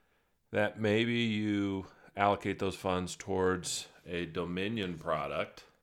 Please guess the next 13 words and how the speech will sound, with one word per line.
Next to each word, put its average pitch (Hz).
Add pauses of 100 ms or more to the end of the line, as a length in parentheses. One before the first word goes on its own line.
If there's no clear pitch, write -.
(720)
Again, 95 (840)
uh, 82
I 90
could 87
be 90
way 90
off 85
base 107
here, 85
but 80
what 92
I'm 80
seeing, 92